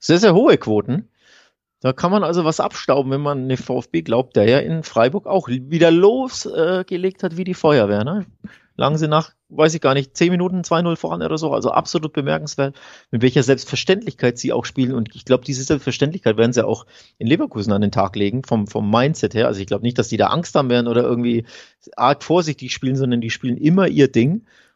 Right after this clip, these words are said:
und gehen drauf. Und das, ähm, da das Leverkusen auch macht, erwarte ich auch ein sehr, sehr stimmungsvolles Spiel. Tore auf beiden Seiten, beide treffen, äh, over zwei Komma fünf, also die Kombi aus beide treffen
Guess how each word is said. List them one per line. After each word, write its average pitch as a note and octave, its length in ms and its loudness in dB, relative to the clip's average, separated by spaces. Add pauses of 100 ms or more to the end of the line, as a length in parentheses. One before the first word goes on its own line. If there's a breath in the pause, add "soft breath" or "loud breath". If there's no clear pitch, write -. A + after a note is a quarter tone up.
(180)
und B2+ 180 -2
gehen B2 220 2
drauf. A#2+ 420 2
Und B2 360 -4 (120)
das, - 440 -4
ähm, A2+ 600 -2 (180)
da A#2 100 2
das A#2+ 420 0
Leverkusen B2+ 460 0
auch A2+ 160 -4
macht, C#3+ 220 -4
erwarte C#3+ 320 -6
ich C#3+ 100 -10
auch - 320 -6
ein A2+ 80 -8
sehr, B2+ 260 2
sehr F3+ 140 -4
stimmungsvolles D#3+ 680 -6
Spiel. C#3 320 -4
Tore D3+ 340 4
auf C3+ 100 -2
beiden C#3 320 2
Seiten, C3+ 460 0 (320 soft breath)
beide C#3 320 2
treffen, C#3+ 400 -8 (180)
äh, C#3 120 -16 (180)
over D3+ 320 4
zwei C3+ 200 0
Komma B2 200 -6
fünf, F3 240 -10
also A#2 160 -8
die B2 100 -4
Kombi D#3+ 440 -2
aus C3 260 -2
beide C3+ 340 -2
treffen C3+ 460 -10